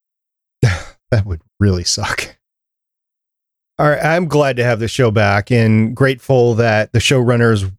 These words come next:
wrote this episode. Clark Gregg came in as director. I, I think, you know, I got the sense that they were trying to hide the fact that he was still involved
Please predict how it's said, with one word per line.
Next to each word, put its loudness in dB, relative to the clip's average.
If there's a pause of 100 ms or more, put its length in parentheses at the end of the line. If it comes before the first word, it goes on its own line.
(140)
wrote 2
this 0
episode. 0
Clark -2
Gregg -2
came -2
in 2
as 0
director. 0
I, 0 (120)
I 0 (160)
think, -2 (180)
you 2
know, 4
I 0
got -2
the -2
sense -2
that -6
they 2
were 2
trying 0
to -4
hide -2
the 0
fact -2
that 0
he 4
was 2
still 2
involved 0